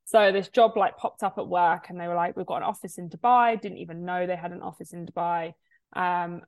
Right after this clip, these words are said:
and then I got the job. So then I was moving to Dubai. So I was like, "Okay, so that's my traveling and entrepreneurial journey kind of cut."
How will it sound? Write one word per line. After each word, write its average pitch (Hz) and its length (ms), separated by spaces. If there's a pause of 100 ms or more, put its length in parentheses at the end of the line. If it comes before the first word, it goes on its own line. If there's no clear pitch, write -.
and 190 180
then 180 260
I - 60
got - 160
the 180 60
job. - 220 (140)
So 151 260 (140)
then 180 140
I 151 40
was 160 140
moving 185 160
to - 100
Dubai. 240 260
So - 80
I 190 40
was - 80
like, 214 220
"Okay, 185 200
so - 100
that's - 220
my 226 120
traveling 202 440
and 185 120
entrepreneurial 190 640
journey 170 440 (580)
kind 185 220
of 170 120
cut." - 380